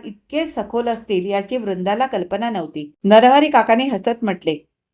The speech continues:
"म्हणजे तुला चंपाबेनचं पुनर्लग्न पसंत नाही?" "मुळीच पसंत नाही.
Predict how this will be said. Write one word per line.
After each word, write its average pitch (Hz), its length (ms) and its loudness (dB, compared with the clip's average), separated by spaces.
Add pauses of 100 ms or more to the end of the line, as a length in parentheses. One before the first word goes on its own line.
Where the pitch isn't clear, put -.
(180)
"म्हणजे 240 520 6 (360)
तुला 269 240 6
चंपाबेनचं 277 800 6
पुनर्लग्न 269 640 2
पसंत 262 400 2 (120)
नाही?" 269 580 4 (840)
"मुळीच 302 500 4
पसंत 285 500 2
नाही. 277 500 0